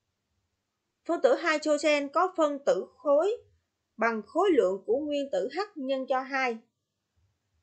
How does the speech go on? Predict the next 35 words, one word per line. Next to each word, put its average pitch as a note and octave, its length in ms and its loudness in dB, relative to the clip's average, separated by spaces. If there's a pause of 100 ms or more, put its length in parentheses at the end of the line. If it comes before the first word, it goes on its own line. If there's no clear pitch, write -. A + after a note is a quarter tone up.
(760)
Hợp - 240 2
chất G4+ 180 -2
chưa E4 140 0
biết F#4+ 300 0
nặng G#3+ 380 -2
hơn D4 320 -2
phân D4+ 220 0
tử G3 260 2
hydrogen C#4 680 -2
bốn D#4 200 4
mươi D#4 120 0
bảy - 260 -6
lần. B3 240 0 (460)
Vậy, G#3 300 2 (240)
phân D#4+ 240 2
tử G#3 180 0
khối E4+ 180 2
của C#4+ 100 4
hợp C4 260 -6
chất G4 180 4 (340)
sẽ C4 180 2
bằng A3+ 280 -2
bốn D4 220 8
mươi F4 120 -2
bảy G#3 240 -2
lần A#3 280 0
phân C4 200 -4
tử G3 180 -2
khối D#4 140 0
của D#4 100 -4 (100)
hydrogen B3+ 680 -2 (1160)
là G#3 160 0
chín C#4 240 -6
mươi F4+ 160 -2
bốn. B3 280 8